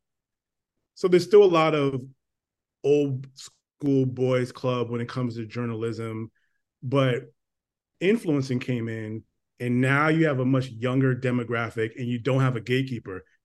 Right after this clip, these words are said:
Any of us on this call can start our own I G and no one can block us, right? Where you become a journalist, if I'm a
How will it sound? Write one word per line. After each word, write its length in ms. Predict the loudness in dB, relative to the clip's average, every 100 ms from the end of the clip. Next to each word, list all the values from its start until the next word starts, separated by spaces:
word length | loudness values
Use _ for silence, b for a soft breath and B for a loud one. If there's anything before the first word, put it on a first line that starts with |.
| -4
Any 260 | 0 2 2
of 140 | 2
us 180 | 0 0
on 140 | 0
this 180 | 0 -2
call 400 | -4 -2 0 -2
can 140 | -6
start 240 | -6 -2 0
our 100 | 0
own 140 | -2
I 220 | -2 -4
G 260 | 0 2 2
and 140 | 2
no 120 | 0 0
one 220 | -2 -6
can 140 | -8
block 320 | -4 -2 -2
us, 260 | -8 -16 -12 -2
right? 280 | 0 0 0
Where 280 | 0 0 -2
you 420 | -6 _ _ -10
become 200 | -2 0
a 60 | 2
journalist, 580 | 2 2 2 2 -2 -8 _ _ -6
if 120 | 0
I'm 160 |
a 60 | 0